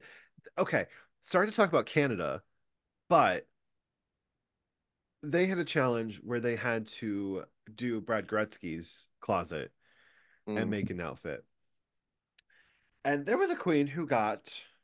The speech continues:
Speaker 1: harassed because she, like, edited a suit jacket. Then we get this, and it's like, "Oh, wonderful."
Speaker 2: Right.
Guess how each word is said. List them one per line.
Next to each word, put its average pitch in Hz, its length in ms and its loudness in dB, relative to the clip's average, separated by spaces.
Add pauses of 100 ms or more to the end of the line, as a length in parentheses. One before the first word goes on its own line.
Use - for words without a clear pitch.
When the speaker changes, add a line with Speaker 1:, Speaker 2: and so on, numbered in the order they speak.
(720)
Speaker 1:
harassed 127 920 4
because 135 460 0
she, - 200 -4
like, 139 280 -2 (220)
edited 131 340 -2
a 165 60 -6
suit 240 220 -4
jacket. 87 460 -4 (520)
Then 151 240 0
we 190 100 -2
get 123 300 0
this, - 580 4 (1500)
and 120 180 4
it's 113 180 -4
like, 104 320 -2 (440)
"Oh, 160 400 0
wonderful." 131 640 -4 (540)
Speaker 2:
Right. 110 360 12